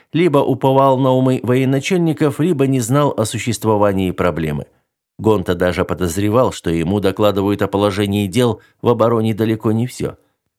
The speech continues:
Вскоре стало известно, что эскадра конунга приостановилась у архипелага Кариги, всего в двух верстах от берега Туманья. Гонта хотел послать к архипелагу отряд боевых журавлей, но прибывший в этот момент военарх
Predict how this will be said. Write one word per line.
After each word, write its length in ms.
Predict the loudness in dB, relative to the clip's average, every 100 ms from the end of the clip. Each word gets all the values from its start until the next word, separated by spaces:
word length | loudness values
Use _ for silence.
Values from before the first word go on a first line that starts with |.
| _ _
Вскоре 380 | -6 0 2 2
стало 360 | 2 2 4 2
известно, 500 | 2 0 0 0 -2
что 240 | 0 0
эскадра 600 | 2 -2 0 0 2 0 -2
конунга 540 | 0 0 0 0 -2
приостановилась 800 | 0 -2 0 -2 0 2 0 -2
у 140 | 0 2
архипелага 680 | 0 -2 -2 0 2 0
Кариги, 640 | -2 -2 -2 -4 -4 -4 -6 -12
всего 340 | -2 2 2
в 80 | 0
двух 340 | 0 -2 -2 -2
верстах 540 | 0 0 -2 -4 -2
от 200 | -2 -2
берега 340 | 0 -2 -2 -4
Туманья. 580 | -4 -4 -4 -6 -10 -16 _ _ _
Гонта 360 | -2 0 0 -2
хотел 320 | -2 0 0
послать 420 | 0 0 0 0
к 60 | 0
архипелагу 680 | -4 -2 0 2 2 2 0
отряд 400 | 0 2 0 0
боевых 400 | 0 2 0 0
журавлей, 600 | -2 -2 -2 -4 -4 -8
но 240 | -2 0 0
прибывший 640 | -2 0 -2 -2 -2 0
в 80 | 0
этот 240 | -2 -2
момент 440 | -2 0 -2 -4 -4
военарх 760 | 0 2 2 -2 0 0 0